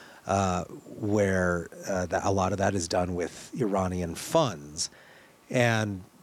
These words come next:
so they're going to use, I think, that connection then, uh, to agitate for war with Iran. And they maybe see this as their chance, finally,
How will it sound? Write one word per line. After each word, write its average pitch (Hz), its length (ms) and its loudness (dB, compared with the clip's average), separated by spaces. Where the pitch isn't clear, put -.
so 135 400 4
they're 151 220 6
going 143 180 2
to 117 80 -4
use, 127 320 6
I 107 80 6
think, 110 240 0
that 98 200 0
connection 104 800 0
then, 87 560 0
uh, 90 380 0
to 98 320 2
agitate 95 580 0
for 87 640 0
war 98 360 2
with 82 180 -8
Iran. 85 420 -2
And 80 160 -4
they 90 120 2
maybe 90 360 -2
see 98 320 0
this 87 260 0
as 90 240 -2
their 87 140 -2
chance, 90 580 -2
finally, 92 680 0